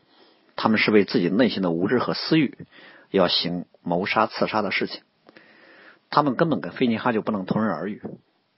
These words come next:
反而正是他们正在背叛和践踏他们祖宗从上帝所领受的律法。另一个方面，就是在当时的犹太人当中呢，因为被罗马统治期间呢，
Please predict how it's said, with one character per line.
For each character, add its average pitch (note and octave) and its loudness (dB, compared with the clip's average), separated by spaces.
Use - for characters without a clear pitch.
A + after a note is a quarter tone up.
反 - 4
而 F#2+ 2
正 D#3 4
是 - -2
他 C#3+ 4
们 C3+ 4
正 D3 4
在 E2 -10
背 A#2 2
叛 F2 -2
和 F2 -6
践 E2+ 0
踏 - -12
他 A2 2
们 G#2 2
祖 F2+ -2
宗 F2+ -6
从 F2 -6
上 F2+ 0
帝 D#2+ -6
所 - -8
领 - -12
受 C#2+ -8
的 C2+ -12
律 C2+ -12
法。 - -14
另 B3 10
一 D#3+ 4
个 - 2
方 A2 6
面， G#2+ 6
就 G2 4
是 G2+ -4
在 G2 2
当 C3+ 4
时 A#2+ -4
的 G2 2
犹 F2 0
太 A#2+ -2
人 D#2+ -4
当 E2+ -4
中 F2 -6
呢， D2 -8
因 G2 -4
为 G2+ -2
被 F#2+ -2
罗 F#2+ 0
马 G#2 0
统 - -8
治 F2 -8
期 F2+ -10
间 F#2+ -4
呢， E2+ -8